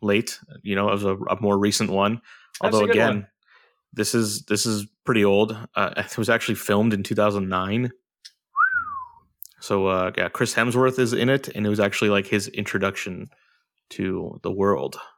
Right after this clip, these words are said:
Speaker 1: that he actually filmed it before he was Thor, um, and helped him get Thor,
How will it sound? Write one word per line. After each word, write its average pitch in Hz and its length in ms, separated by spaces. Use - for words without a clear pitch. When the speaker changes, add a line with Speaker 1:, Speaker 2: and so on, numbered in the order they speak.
Speaker 1:
that - 220
he 107 160
actually 104 220
filmed 107 240
it 95 80
before 117 360
he 107 100
was 98 240
Thor, 98 460
um, 104 140
and 101 140
helped 101 220
him 104 120
get 127 280
Thor, 90 520